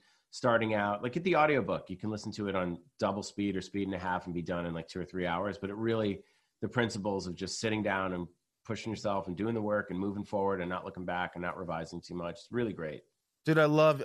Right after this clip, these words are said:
Speaker 2: I love this. I love seeing you. You really, I'm not just saying this. You look fantastic. You do.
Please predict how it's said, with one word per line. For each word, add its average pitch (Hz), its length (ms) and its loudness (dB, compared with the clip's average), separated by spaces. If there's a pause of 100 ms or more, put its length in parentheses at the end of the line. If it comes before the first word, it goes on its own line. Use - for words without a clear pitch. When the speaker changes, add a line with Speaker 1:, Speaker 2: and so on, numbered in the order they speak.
Speaker 2:
I 131 100 8
love 135 300 6
this. 110 180 6
I 117 60 4
love 135 240 8
seeing 120 320 6
you. 101 100 6
You 110 200 6
really, 147 180 8
I'm 147 100 6
not 160 140 8
just 123 160 2
saying 131 180 6
this. 107 160 2
You 117 80 4
look 131 220 4
fantastic. 95 760 4
You 123 80 6
do. 131 320 6